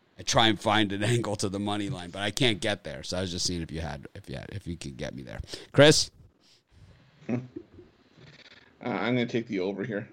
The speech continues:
Speaker 2: I, Saints games at home are usually high scoring, and I think we will have a bit of a battle on our hands. I think, I think Minnesota is gonna come to, come out to play for this game, so I think, uh, I think we have a shootout. So give me the over.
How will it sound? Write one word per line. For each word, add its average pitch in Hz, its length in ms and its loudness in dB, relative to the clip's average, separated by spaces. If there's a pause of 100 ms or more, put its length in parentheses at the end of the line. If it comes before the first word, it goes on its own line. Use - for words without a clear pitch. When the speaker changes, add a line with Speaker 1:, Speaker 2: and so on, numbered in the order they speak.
(160)
Speaker 2:
I, 110 80 -8 (680)
Saints 123 260 -2
games 123 240 -2
at 104 80 -4
home 110 260 -4
are 101 40 -6
usually 107 380 -4
high 104 260 -4
scoring, 104 600 -4
and 67 160 -8 (480)
I 104 80 -4
think 98 240 -4 (220)
we 110 180 -4
will 101 240 0
have 104 160 -2
a 101 60 -8
bit 104 160 -4
of 107 60 -6
a 104 40 -6
battle 110 380 0
on 110 120 -4
our 113 120 -4
hands. 110 200 -6
I 104 60 -6
think, 117 240 -10 (100)
I 92 40 -6
think 95 160 -8
Minnesota 101 420 -2
is 104 160 -2
gonna 101 160 -6
come 101 220 -6
to, 92 80 -4
come 104 260 -6
out 92 120 -4
to 101 40 -12
play 101 220 -2
for 117 120 -10
this 110 140 -6
game, 110 340 -6 (540)
so - 160 -12
I 73 80 -4
think, - 320 -6
uh, 117 260 0
I 117 60 -10
think 113 160 -6
we 110 60 -2
have 107 80 -2
a 104 40 -8
shootout. 110 280 -4
So - 80 -14
give 120 100 -2
me 117 60 0
the 113 100 0
over. 110 320 -2